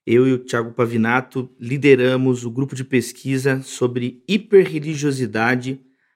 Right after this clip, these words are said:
a prisão da fé na Era das Liberdades, aqui no Labô, Laboratório de Política, Comportamento e Mídia. E nós estamos estudando nos últimos meses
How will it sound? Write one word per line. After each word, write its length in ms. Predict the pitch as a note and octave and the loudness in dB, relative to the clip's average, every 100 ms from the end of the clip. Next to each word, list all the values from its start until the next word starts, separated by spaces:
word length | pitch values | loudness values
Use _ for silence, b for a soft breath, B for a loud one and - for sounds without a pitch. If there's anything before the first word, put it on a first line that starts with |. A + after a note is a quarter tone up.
| _ - | _ -8
a 80 | |
prisão 420 | A2 B2 A#2 C3+ E3 | -6 -4 0 0 2
da 140 | D3 | -2
fé 500 | - C#3 C#3+ - - _ _ _ | -2 2 2 0 -10 _ _ _
na 160 | - A#2 | -4 0
Era 160 | B2+ C#3+ | 2 2
das 180 | C3 | -2
Liberdades, 800 | A#2+ A#2 A2+ G#2 A2 A#2+ C3 - _ | -4 0 0 0 -2 -2 -2 -10 _
aqui 240 | A2 - B2 | -20 -8 -4
no 100 | A#2 | -2
Labô, 460 | A2+ G#2+ A#2+ C3 | -2 -2 0 2
Laboratório 580 | C3 A2+ G#2+ G2+ A2+ A2+ | 2 0 -6 -4 -4 -4
de 140 | A2 G2+ | -6 -10
Política, 580 | - A2 C#3+ - B2 | -6 -6 -6 -6 -6
Comportamento 640 | A2 A2+ A#2 A2+ A2 A2+ A2+ | -6 -2 -2 -2 -2 -2 -4
e 60 | |
Mídia. 500 | G2+ A2 B2 C#3 D#3+ _ _ _ _ _ - | -4 -2 -2 -4 -8 _ _ _ _ _ -6
E 80 | A#2 | 0
nós 160 | C3+ | 0
estamos 320 | C#3+ F3+ F3+ E3+ | 0 2 2 2
estudando 500 | F3+ F#3+ D3+ D#3 D3 | -4 0 2 2 0
nos 200 | C#3+ E3 | -4 -6
últimos 340 | E3+ E3+ B2+ | -6 -8 -2
meses 640 | B2+ E3 E3+ A#2+ G#2 - | 0 2 0 -4 -14 -18